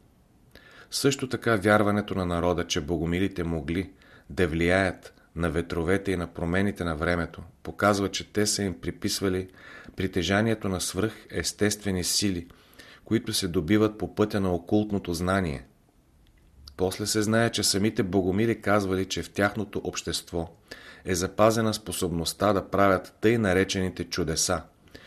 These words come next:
което е обещано от Христа на правоверните християни. Това е пак едно загатване на онова висше знание,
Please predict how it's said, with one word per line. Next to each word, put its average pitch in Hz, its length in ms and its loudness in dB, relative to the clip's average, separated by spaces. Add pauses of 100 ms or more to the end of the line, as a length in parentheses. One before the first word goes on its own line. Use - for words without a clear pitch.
(280)
което 92 380 0
е 85 60 2
обещано 85 640 -2
от 78 200 -10
Христа 87 500 -4 (500)
на 80 120 -4
правоверните 87 840 0
християни. 78 680 -6 (1300)
Това 101 240 4
е 98 100 2
пак 107 200 4
едно 98 260 2
загатване 92 600 0
на 90 120 -2
онова 87 260 0
висше 87 400 -2
знание, 82 540 -2